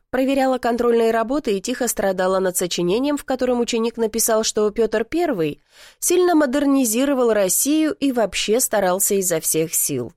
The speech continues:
Сделала пометку на полях. Налила себе чаю и в этот момент услышала какой-то звук. Со стороны соседней квартиры. И я замерла с кружкой в руке.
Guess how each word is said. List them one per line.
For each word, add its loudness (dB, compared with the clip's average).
Сделала 0
пометку 0
на 0
полях. -4
Налила 2
себе -2
чаю 0
и -2
в 0
этот -4
момент 0
услышала -2
какой-то -2
звук. -6
Со -2
стороны 2
соседней 0
квартиры. -4
И -2
я -2
замерла 2
с -2
кружкой -2
в 0
руке. -2